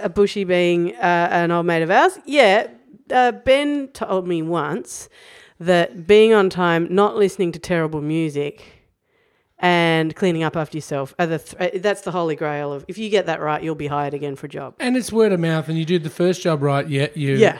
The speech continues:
Speaker 2: you've got a client for life.
Speaker 1: Well, this guy came last week.
Speaker 2: Mm-hmm.
Speaker 1: He arrived on time, bang on. Like, the clock went ding, doorbell rang, right?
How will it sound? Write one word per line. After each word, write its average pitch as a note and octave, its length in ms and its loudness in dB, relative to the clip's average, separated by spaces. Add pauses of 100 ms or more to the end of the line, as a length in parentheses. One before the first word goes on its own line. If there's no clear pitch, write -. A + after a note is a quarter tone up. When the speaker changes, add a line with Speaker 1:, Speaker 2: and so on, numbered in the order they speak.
Speaker 2:
you've C#3+ 200 -6
got D#3 140 0
a C#3+ 140 0
client C3+ 460 -6
for C3+ 80 -12
life. C3 360 -8
Speaker 1:
Well, G3+ 200 4
this C4+ 280 2
guy G#3+ 540 2 (300)
came F#3+ 320 2
last A3+ 400 2
week. D3+ 380 -4
Speaker 2:
Mm-hmm. F3 320 -6 (440)
Speaker 1:
He G#3+ 160 4
arrived B3 480 4
on G3 200 4
time, E3 480 -2 (100)
bang F#3 260 6
on. C#3 260 -2
Like, E3+ 280 -2
the F3 80 -2
clock G3 360 0
went D#3+ 300 -6
ding, F#4 300 4 (160)
doorbell D3+ 320 0
rang, C3 280 -6
right? B3+ 280 0